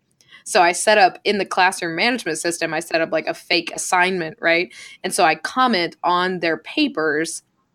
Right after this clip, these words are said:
digitally so they can have access to it immediately. Um, I never thought about just having them take a picture of it and then comment on it. So yeah, that's even better.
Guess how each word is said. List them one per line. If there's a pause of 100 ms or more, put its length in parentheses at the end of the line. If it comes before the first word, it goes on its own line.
digitally
so
they
can
have
access
to
it
immediately. (360)
Um,
I
never
thought
about
just
having
them
take
a
picture
of
it
and
then
comment
on
it.
So (600)
yeah,
that's
even
better.